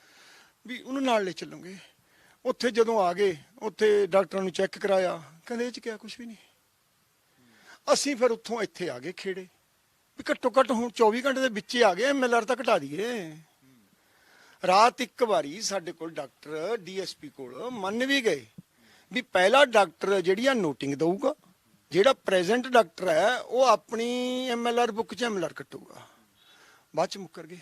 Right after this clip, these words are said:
ਦੋ ਵਜੇ। ਸਾਰਾ ਕੁਛ ਬੁੱਗੇ ਦੇ ਦਿਖ-, ਪੰਜਾਬ ਦਾ ਹੈਲਥ ਮਿਨਿਸਟਰ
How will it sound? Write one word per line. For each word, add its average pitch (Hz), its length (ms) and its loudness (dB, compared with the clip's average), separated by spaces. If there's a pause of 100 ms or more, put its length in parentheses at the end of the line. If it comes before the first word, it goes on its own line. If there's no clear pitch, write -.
ਦੋ 175 220 -8
ਵਜੇ। 180 180 -10 (2250)
ਸਾਰਾ 233 340 2
ਕੁਛ 233 280 -4
ਬੁੱਗੇ 185 600 4
ਦੇ 202 140 -2
ਦਿਖ-, 185 220 -4 (840)
ਪੰਜਾਬ 220 460 8
ਦਾ 226 200 6
ਹੈਲਥ 202 260 2
ਮਿਨਿਸਟਰ 226 460 -2